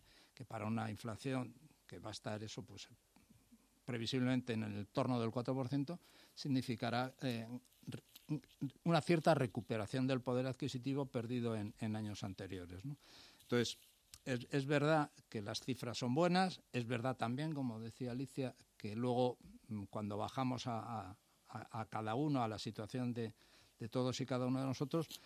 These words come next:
las cosas son más difíciles porque, eh, bueno, hay mucha gente que tiene deudas y les han subido los tipos de interés. Es verdad que se ha perdido poder adquisitivo en los años anteriores y todo eso, eh,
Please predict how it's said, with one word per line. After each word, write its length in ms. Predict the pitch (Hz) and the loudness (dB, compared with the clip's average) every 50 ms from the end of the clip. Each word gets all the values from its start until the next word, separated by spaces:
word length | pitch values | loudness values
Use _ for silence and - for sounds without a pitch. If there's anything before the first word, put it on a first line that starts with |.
| - - - - | -20 -20 -12 -8
las 180 | 107 104 107 - | -8 -6 -6 -6
cosas 340 | - 120 113 - 139 131 | -6 -6 -2 -2 -2 -2
son 220 | - - 135 120 113 | 0 0 0 2 2
más 240 | 117 113 107 104 101 | 0 0 -2 -2 -4
difíciles 600 | 120 107 - 143 135 - - 147 143 165 175 156 | -6 -4 -4 -4 -4 -2 -2 -2 -2 -2 -4 -4
porque, 500 | - - 120 113 - - 98 98 98 107 | -4 -4 -4 -4 -6 -10 -12 -10 -10 -10
eh, 80 | - 117 101 | -12 -12 -12
bueno, 280 | 104 110 127 143 156 143 | -10 -8 -8 -6 -4 -4
hay 120 | 117 110 | -4 -4
mucha 320 | 101 104 110 110 - - 107 | -4 -4 -6 -4 -6 -6 -6
gente 400 | - 120 120 104 - 110 101 - | -4 -4 -4 -4 -6 -8 -10 -8
que 100 | 110 113 | -10 -10
tiene 320 | - - 107 104 107 113 | -8 -6 -6 -4 -4 -2
deudas 480 | 117 156 170 175 170 180 185 175 - - | 0 0 0 0 0 0 -2 -2 -2 -4
y 260 | 107 98 104 104 101 | -6 -8 -10 -12 -12
les 300 | 98 104 104 95 90 - 107 | -12 -12 -12 -10 -10 -10 -10
han 100 | 104 95 | -10 -10
subido 320 | - 110 104 104 101 104 | -8 -6 -6 -6 -6 -6
los 160 | 104 101 - | -8 -8 -8
tipos 300 | - 113 101 - 110 107 | -6 -6 -6 -4 -4 -2
de 60 | 104 | -2
interés. 460 | 110 110 - 135 147 180 190 170 - - - - | -2 0 0 2 2 2 0 -2 -4 -8 -12 -12
Es 160 | 139 120 98 | -10 -8 -6
verdad 300 | 107 110 101 98 107 110 | -6 -6 -4 -4 -6 -6
que 140 | - 104 - | -6 -8 -6
se 100 | - 110 | -6 -6
ha 40 | |
perdido 520 | 104 - 113 98 98 104 110 101 101 101 - _ _ - - - - - - _ _ _ | -6 -6 -6 -6 -6 -4 -4 -6 -6 -8 -12 _ _ -20 -20 -20 -20 -20 -20 _ _ _
poder 280 | - 107 104 110 110 110 | -6 -4 -2 -2 -2 -2
adquisitivo 640 | 107 - - 107 98 - 107 101 131 131 131 123 | -4 -4 -6 -8 -6 -6 -6 -2 0 0 0 2
en 80 | 117 110 | 0 -2
los 160 | 104 107 104 | -4 -6 -6
años 280 | 104 107 107 110 104 - | -6 -6 -6 -6 -4 -4
anteriores 600 | 120 110 - 131 131 147 160 160 160 180 160 - | -4 -2 -2 -2 0 0 0 0 0 -2 -4 -4
y 40 | 117 | -6
todo 340 | - - 117 107 107 113 123 | -8 -8 -8 -6 -4 -4 -6
eso, 340 | 120 - - 147 151 139 - - | -6 -4 -4 -4 -4 -4 -6 -6
eh, 240 | 127 113 104 107 | -6 -4 -4 -6